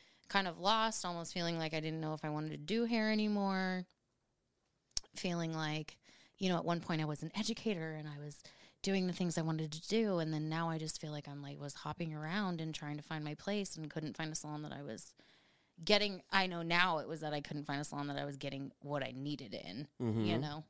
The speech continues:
Speaker 1: And then obviously life and moving across the country and, um,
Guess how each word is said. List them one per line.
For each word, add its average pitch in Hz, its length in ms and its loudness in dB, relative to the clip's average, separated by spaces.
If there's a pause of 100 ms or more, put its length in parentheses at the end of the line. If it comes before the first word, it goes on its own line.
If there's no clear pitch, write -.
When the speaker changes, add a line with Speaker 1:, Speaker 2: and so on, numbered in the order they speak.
(120)
Speaker 1:
And 170 160 2
then 151 140 2
obviously 147 400 -2
life 196 440 2
and 170 120 -4
moving 156 180 -2
across - 200 -10
the - 80 -14
country 190 560 0
and, 151 260 -6 (1300)
um, 185 240 -14